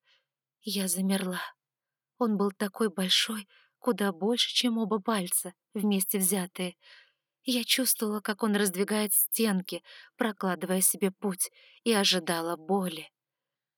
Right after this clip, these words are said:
Дракон вошел внутрь совсем немного, завис на несколько секунд и неторопливо покачался надо мной.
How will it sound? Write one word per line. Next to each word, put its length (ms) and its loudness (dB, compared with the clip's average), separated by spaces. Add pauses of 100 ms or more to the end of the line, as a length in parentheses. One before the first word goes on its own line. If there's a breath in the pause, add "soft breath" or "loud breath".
(300)
Дракон 420 2
вошел 340 6
внутрь 380 2
совсем 460 4
немного, 520 4 (460)
завис 440 2
на 120 0
несколько 440 0
секунд 540 2
и 100 0
неторопливо 680 0
покачался 640 0
надо 240 -4
мной. 300 -4